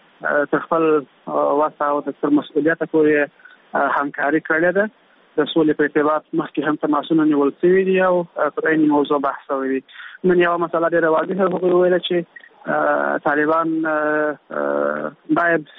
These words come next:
سوله وکړي. که سوله نه کوي، د هم جنګ ته ادامه ورکوي. بنا د اسلامي همکارۍ سازمان به، آه، په مخالفت کې، آه، درېږي او، آه، د هغوی، آه، په وړاندې به خپل،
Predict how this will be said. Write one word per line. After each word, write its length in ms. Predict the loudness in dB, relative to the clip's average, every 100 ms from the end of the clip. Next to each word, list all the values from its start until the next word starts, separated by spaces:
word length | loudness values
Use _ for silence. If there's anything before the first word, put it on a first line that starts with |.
| -2
سوله 220 | 0 2
وکړي. 360 | 2 0 -2 -4 -14 -20 -14 -6
که 80 | -4
سوله 200 | 0 2
نه 120 | 2 0
کوي، 200 | 0 0
د 100 | 0
هم 200 | -2 -2
جنګ 160 | -2
ته 60 | -2
ادامه 260 | -2 0 2
ورکوي. 320 | 0 -2 0
بنا 280 | 0 0 0
د 280 | -2 -2
اسلامي 340 | -2 0 0 0
همکارۍ 460 | 0 -2 -2 -2 0
سازمان 400 | -2 0 0 2
به، 300 | 2 2 0 -4 _ _ _ -6
آه، 180 | -4 -2
په 100 | 0
مخالفت 540 | 0 0 -4 -2 -6 -4
کې، 120 | -4 -4 -6
آه، 220 | -6 -6
درېږي 520 | -2 0 2 2 2 2 2
او، 220 | 0 -2 _ _ _ _ -8
آه، 280 | -4 -2 0
د 60 |
هغوی، 720 | 2 2 2 2 4 2 0 -4 -10
آه، 720 | -4 0 0 0 -4 -10 -8
په 120 | -4
وړاندې 360 | 0 0 -2 -2
به 80 | -2
خپل، 380 | -2 0 2